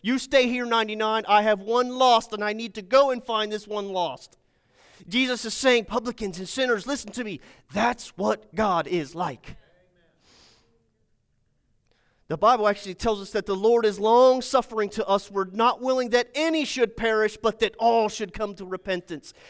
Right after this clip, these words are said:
If God could have his way in our hard hearts, everyone would be in heaven.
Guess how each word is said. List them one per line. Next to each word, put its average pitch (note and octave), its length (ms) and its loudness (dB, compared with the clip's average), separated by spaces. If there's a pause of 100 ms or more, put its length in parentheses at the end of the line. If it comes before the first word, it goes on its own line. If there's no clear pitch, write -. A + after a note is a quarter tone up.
(180)
If D#4 280 0
God D4+ 320 4
could C4 160 0
have C#4+ 240 6
his C#4 200 -4
way C4+ 520 2 (160)
in C4+ 180 4
our C4 200 6
hard C4+ 340 6
hearts, A#3 480 4 (280)
everyone D#4+ 680 4
would B3+ 160 2
be B3+ 180 0
in A#3+ 80 4
heaven. G#3 460 2